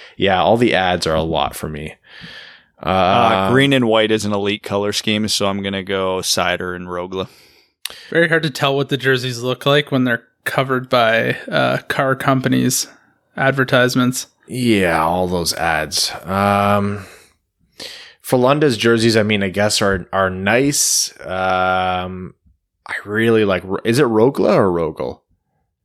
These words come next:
Speaker 2: I went with Rögle. They put the L before the E, so until I'm corrected, I'm just gonna keep going with it.
Speaker 1: Um, I don't know. Maybe I have
Speaker 2: If
Speaker 1: to
Speaker 2: it's Stutzla, it's Rögle.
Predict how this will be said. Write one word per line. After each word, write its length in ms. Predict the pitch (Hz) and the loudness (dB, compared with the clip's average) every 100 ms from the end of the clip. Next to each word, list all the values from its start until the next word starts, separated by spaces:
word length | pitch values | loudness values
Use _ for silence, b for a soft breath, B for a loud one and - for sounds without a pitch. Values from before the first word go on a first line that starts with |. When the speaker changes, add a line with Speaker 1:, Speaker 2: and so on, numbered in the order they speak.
| _ | _
Speaker 2:
I 160 | 170 190 | 0 0
went 200 | 190 196 | -2 -4
with 160 | 180 | -8
Rögle. 460 | 143 143 151 160 160 | -4 -2 -2 -2 -2
They 100 | 151 | -2
put 220 | - 196 | 0 0
the 160 | 175 175 | 0 2
L 220 | 147 151 | 2 2
before 340 | 151 151 147 | -2 2 2
the 180 | 131 123 | 2 2
E, 240 | 117 120 123 | 2 2 2
so 260 | - 113 | -2 -4
until 280 | 110 113 117 | -4 -4 -4
I'm 140 | 110 | -6
corrected, 580 | 107 - 98 95 - 98 | -10 -8 -8 -8 -10 -8
I'm 220 | 95 92 | -8 -10
just 240 | 90 87 - | -14 -16 -16
gonna 240 | 92 92 | -16 -18
keep 260 | - - - | -20 -20 -20
going 280 | - - _ | -18 -18 _
with 180 | _ - - | _ -20 -20
it. 60 | - _ _ B B B B B - | -20 _ _ B B B B B -4
Speaker 1:
Um, 580 | 107 110 110 110 110 - - | 0 2 4 2 0 -12 -10
I 120 | - | -6
don't 160 | 160 135 | -4 -4
know. 220 | 95 92 | -4 -4
Maybe 260 | 87 113 139 | -4 -4 -2
I 20 | |
have 100 | 120 | -2
Speaker 2:
If 120 | 104 | 0
Speaker 1:
to 60 | 107 | 0
Speaker 2:
it's 100 | - - | 0 0
Stutzla, 560 | 170 185 - 196 202 202 | 2 0 -2 0 0 0
it's 180 | 160 135 | -2 -2
Rögle. 480 | 123 123 110 107 98 | 0 0 0 -4 -8